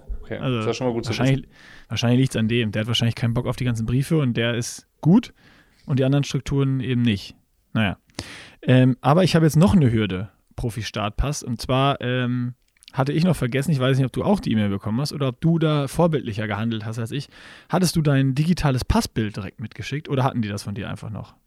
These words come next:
Speaker 1: Das habe ich hingeschickt.
Speaker 2: Ja, siehst du, das fehlte bei mir nämlich noch. Also meine letzte Hürde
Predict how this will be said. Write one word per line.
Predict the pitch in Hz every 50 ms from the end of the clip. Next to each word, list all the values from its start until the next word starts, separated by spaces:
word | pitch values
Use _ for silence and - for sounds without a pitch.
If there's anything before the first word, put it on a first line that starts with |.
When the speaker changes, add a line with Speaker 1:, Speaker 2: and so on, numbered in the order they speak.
| _ _
Speaker 1:
Das | - 117 -
habe | 131 135
ich | 143 131
hingeschickt. | 151 139 120 98 - - - - - _ _ _ _ _ _ _ _ _ _ _ 214
Speaker 2:
Ja, | 170 123 101
siehst | 95 101 110 110 -
du, | 180
das | 156 123 123 -
fehlte | - 180 180 165 143
bei | 127 101 98
mir | 104 104
nämlich | 104 107 113 110
noch. | 131 139 151 147
Also | - - 127 131 147
meine | 135 135 147 170 170
letzte | 139 135 - - - - 165 139
Hürde | 143 156 170 180 202 220 254